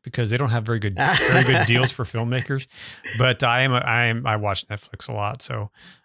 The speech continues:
Speaker 1: uh, as far as the consumer <laughs> side, yes, I am, I consume Netflix, but I'm not a fan of, but we have some amazing, um,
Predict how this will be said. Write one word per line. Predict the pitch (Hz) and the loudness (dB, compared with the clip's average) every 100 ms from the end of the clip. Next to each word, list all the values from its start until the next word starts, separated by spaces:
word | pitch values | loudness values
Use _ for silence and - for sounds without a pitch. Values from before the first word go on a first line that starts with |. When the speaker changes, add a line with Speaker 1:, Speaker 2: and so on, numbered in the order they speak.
| _ | _
Speaker 1:
uh, | 110 104 101 92 - | 0 2 0 -6 -10
as | 147 | -6
far | - 127 | 2 4
as | 123 | 4
the | 123 | 2
consumer | 147 135 - 202 180 | 0 2 4 4 4
<laughs> | - | 4
side, | 131 - 147 | 2 4 4
yes, | 147 139 104 - | 4 4 2 0
I | 120 - | 0 0
am, | 147 117 | 0 0
I | 135 | 0
consume | 143 127 151 131 | 0 2 2 2
Netflix, | 113 117 104 92 | 0 -2 -6 -6
but | - 110 | -6 -2
I'm | 120 113 | -2 0
not | 107 | -2
a | 98 92 _ _ _ _ _ _ _ | -2 -6 _ _ _ _ _ _ _
fan | 110 | -4
of, | 104 113 117 | -4 -6 -4
but | 117 | -2
we | 135 | 2
have | 151 156 135 | 2 2 0
some | 135 | 0
amazing, | 120 123 120 123 120 117 110 117 | 2 2 2 2 0 0 -2 -4
um, | - 101 98 92 | -2 0 0 -4